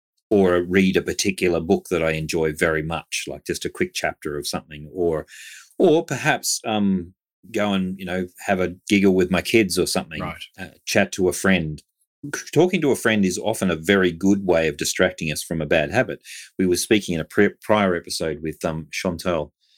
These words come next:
Speaker 1: uh, about this, and she was saying that, uh, as soon as you have the urge to do something you really don't want to do, but you find difficult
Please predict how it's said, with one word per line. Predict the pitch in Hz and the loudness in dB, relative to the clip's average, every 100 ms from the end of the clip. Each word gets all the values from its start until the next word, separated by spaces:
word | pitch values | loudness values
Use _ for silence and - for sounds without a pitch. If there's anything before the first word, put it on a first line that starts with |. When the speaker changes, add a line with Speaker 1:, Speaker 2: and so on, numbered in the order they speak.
| _ _ _ - | _ _ _ -8
Speaker 1:
uh, | 85 82 92 | -6 -6 -6
about | 87 87 98 | -4 -4 -2
this, | 90 - - | -2 -4 -4
and | 104 87 | -6 -2
she | - | 0
was | 98 90 | 0 0
saying | - 90 87 | 0 0 -2
that, | 85 - _ _ _ _ - | -6 -12 _ _ _ _ -20
uh, | - - - - - | -20 -20 -20 -20 -12
as | 101 | -8
soon | - 127 131 | 2 4 6
as | 113 | 4
you | 98 | 2
have | 101 90 | 0 2
the | 95 95 | 0 4
urge | 98 98 - | 4 4 2
to | 92 | 0
do | 85 101 | 2 4
something | 107 92 85 | 2 -4 -6
you | 82 | -2
really | 87 98 92 | 4 4 4
don't | 90 82 | 0 -2
want | 80 | -8
to | |
do, | 78 104 87 | 2 2 2
but | 78 | -4
you | - | -6
find | 90 87 80 | -2 -2 0
difficult | 98 98 - 76 | 0 0 -6 -8